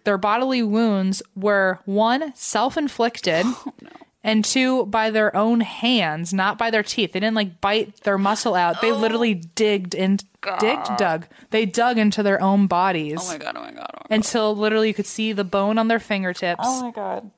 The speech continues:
Speaker 1: and their muscle and skin had been removed.
Speaker 2: Oh my God.
Speaker 1: The abdominal organs below the rib cage had also been removed.
Speaker 2: What?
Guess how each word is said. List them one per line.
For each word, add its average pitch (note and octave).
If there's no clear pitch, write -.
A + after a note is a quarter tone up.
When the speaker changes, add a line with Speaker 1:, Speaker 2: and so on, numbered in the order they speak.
Speaker 1:
and G#3+
their G#3
muscle G3+
and F#3+
skin F#3
had F3
been F3
removed. C#4
Speaker 2:
Oh C4
my B3
God. A3
Speaker 1:
The B3
abdominal B3
organs A3
below G3+
the A#3
rib A3
cage E3+
had F#3+
also G3+
been G3
removed. G#3
Speaker 2:
What? D#5+